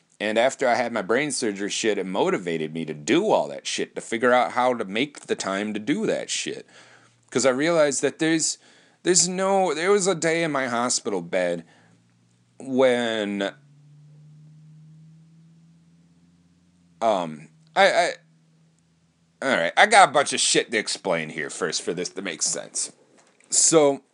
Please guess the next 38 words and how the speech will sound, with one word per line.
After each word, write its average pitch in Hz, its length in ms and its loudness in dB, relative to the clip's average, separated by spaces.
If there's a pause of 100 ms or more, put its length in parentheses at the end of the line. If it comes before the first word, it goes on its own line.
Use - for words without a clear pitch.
when 151 200 0
I 170 240 4
had 160 180 2
my 139 120 -2
brain 101 340 0
surgery 87 440 -2
done, 76 440 -4 (920)
um, 92 460 2 (1120)
I 113 100 4
had 127 300 4
a 101 140 -2
tumor 139 440 -2
growing 104 400 -2
in 95 140 -4
my 87 160 -2
neck 90 640 -4
that 90 160 -2
was 80 120 -8
growing 95 320 -2
up 87 200 -2
against 85 360 -6
my 71 100 -8
brainstem 76 680 -6
and 55 100 -18
shit. - 340 -12 (420)
So - 180 -6
they 107 140 2
had 127 240 -2
to 110 80 -2
basically 117 680 -2
peel 147 480 0
the 120 120 -2
entire 104 360 -4
side 101 360 0
of 80 60 -4
my 73 120 -8
head 101 240 0
open 80 480 -4